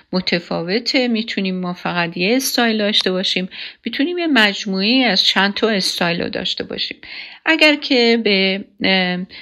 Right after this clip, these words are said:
سوالایی که شده جواب بله یا خیر داده باشین، می‌تونین، اه، با این صحبتایی که می‌شه گروه خودتون و استایل خودتون رو پیدا کنین. حالا بعد از، اه، بیان کردن دو طریق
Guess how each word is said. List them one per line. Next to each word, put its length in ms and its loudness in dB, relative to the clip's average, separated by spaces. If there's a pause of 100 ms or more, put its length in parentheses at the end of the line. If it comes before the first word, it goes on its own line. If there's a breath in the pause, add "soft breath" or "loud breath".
(100)
سوالایی 520 4
که 160 -2
شده 440 2
جواب 680 -2
بله 340 0
یا 160 -4
خیر 260 -4
داده 320 -4
باشین، 500 -2 (360 loud breath)
می‌تونین، 800 0
اه، 300 0
با 320 -2
این 140 0
صحبتایی 640 -2
که 160 -4
می‌شه 540 0 (340 loud breath)
گروه 400 2
خودتون 600 -2
و 40 0
استایل 560 -2
خودتون 500 -6
رو 60 -2
پیدا 340 -4
کنین. 280 -18 (600 loud breath)
حالا 260 4
بعد 260 2
از، 320 0
اه، 320 2
بیان 420 0
کردن 680 -2
دو 160 2
طریق 440 -2